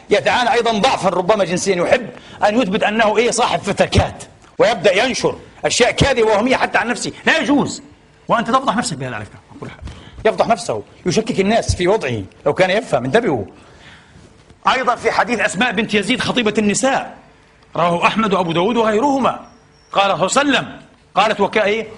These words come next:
وكنا جلوساً حوله الرجال والنساء"، فقال: "لعل رجلًا أن يحدث الناس بما كان بينه وبين أهله، ولعل امرأة تخبر بما وقع بينها وبين زوجها،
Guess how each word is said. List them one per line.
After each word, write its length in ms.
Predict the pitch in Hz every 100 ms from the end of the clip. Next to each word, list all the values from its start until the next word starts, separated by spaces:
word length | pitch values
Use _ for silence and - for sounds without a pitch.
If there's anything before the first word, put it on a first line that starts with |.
| - - - - -
وكنا 320 | 160 226 208
جلوساً 440 | 170 196 254 185
حوله 260 | 151 220 180
الرجال 240 | 175 190
والنساء"، 420 | 208 190 170 254 208
فقال: 440 | 185 - 302 - - - - _
"لعل 640 | 160 165 180 254 233 214 208
رجلًا 640 | 240 214 190 247 240 - - - - _ _ _ 165 196
أن 100 | 190
يحدث 600 | 175 - 226 196 196 190
الناس 500 | 185 180 220 226 185
بما 260 | 196 185
كان 300 | 175 208 196
بينه 260 | 190 208 190
وبين 300 | 190 190 185
أهله، 320 | 202 202 120 - - _ _ _ _ - - -
ولعل 480 | 143 160 170 254 247
امرأة 360 | 226 233 269 254
تخبر 680 | 247 202 320 - 247 262
بما 300 | 180 190 202
وقع 320 | 196 226 208 190
بينها 300 | 226 220 208
وبين 240 | 226 220
زوجها، 600 | 254 269 233 214 - -